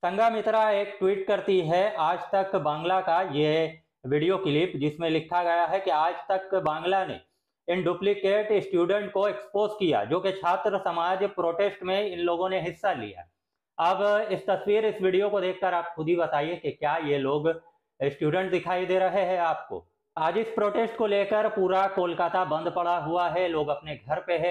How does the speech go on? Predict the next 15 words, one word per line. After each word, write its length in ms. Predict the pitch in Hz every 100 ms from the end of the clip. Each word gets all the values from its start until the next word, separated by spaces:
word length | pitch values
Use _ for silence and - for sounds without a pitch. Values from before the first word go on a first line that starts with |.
| 143
गाड़ी 220 | 135 151
नहीं 280 | 165 160 170
चल 180 | 165 170
रही 220 | 170 170 160
है 120 | 170 175 175 _ _ _ -
और 340 | 165 175 196 202 202
इस 100 | 190 196 -
protest 420 | 175 180 220 220 -
को 120 | 196
लेकर 420 | 180 170 170 190 202
पुलिस 360 | 165 175 190
ने 120 | 185 170
barricading 640 | 151 156 147 151 185 175
की, 160 | 185 185
पुलिस 300 | 170 160